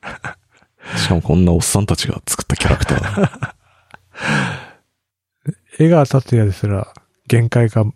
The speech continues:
Speaker 2: マジカルタグルート君でしたからね。<laughs> あれ、あれもなんかすごい研究に研究を重ねて、目ん玉の位置とか、
Speaker 1: うん。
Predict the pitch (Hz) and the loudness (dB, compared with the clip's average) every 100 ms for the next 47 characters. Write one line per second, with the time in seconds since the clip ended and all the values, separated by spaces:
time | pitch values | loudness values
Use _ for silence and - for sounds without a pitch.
0 | _ 123 117 110 123 117 110 110 117 107 | _ 2 2 2 2 2 4 4 4 2
1 | 98 95 98 - 104 123 135 123 98 104 | -4 -4 -6 -8 -8 -8 -2 0 2 2
2 | - - - - - - - - - 135 | 2 0 -4 -8 -10 -6 -4 -4 -2 0
3 | - 151 - - - - - - 320 247 | 2 2 2 -2 -12 -12 -6 -2 0 2
4 | 143 - 139 151 156 151 143 143 123 107 | 0 2 2 4 4 4 4 2 0 0
5 | 127 131 147 120 - _ - 143 147 - | 2 4 4 2 -2 _ -2 2 2 2
6 | 151 143 - 147 143 - 147 135 120 131 | 2 2 2 2 4 4 2 4 2 2
7 | 123 120 117 - _ _ _ _ 120 131 | 2 2 0 -2 _ _ _ _ 2 2
8 | 135 147 131 107 107 - - 104 - - | 4 4 4 4 2 0 -4 -2 -4 -6
9 | - 82 76 95 | -2 0 0 -2